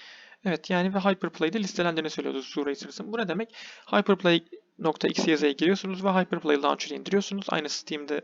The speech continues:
yapıldığı gibi. Ardından Hyperplay'i açıp, e, Zoo Racers'ı aratıyorsunuz ve indiriyorsunuz ve artık istediğiniz zaman oradan oyun açıp oynayabiliyorsunuz.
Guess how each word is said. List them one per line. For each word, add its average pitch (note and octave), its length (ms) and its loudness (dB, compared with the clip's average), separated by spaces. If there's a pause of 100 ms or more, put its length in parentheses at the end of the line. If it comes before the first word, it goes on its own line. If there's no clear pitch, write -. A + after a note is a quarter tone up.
(240)
yapıldığı D3 460 2
gibi. C#3+ 260 0 (460)
Ardından F#3 380 2
Hyperplay'i F3 420 0
açıp, - 320 -2 (680)
e, D#3 280 -2 (1500)
Zoo G3+ 240 4
Racers'ı - 420 4
aratıyorsunuz G#3 760 -2
ve - 60 0
indiriyorsunuz F3 680 -4
ve F#3 120 -2 (320)
artık - 380 -4
istediğiniz E3 480 -6
zaman C#3+ 240 -8
oradan F3 360 -4 (360)
oyun D3+ 180 0
açıp E3 220 -4
oynayabiliyorsunuz. C3+ 720 -8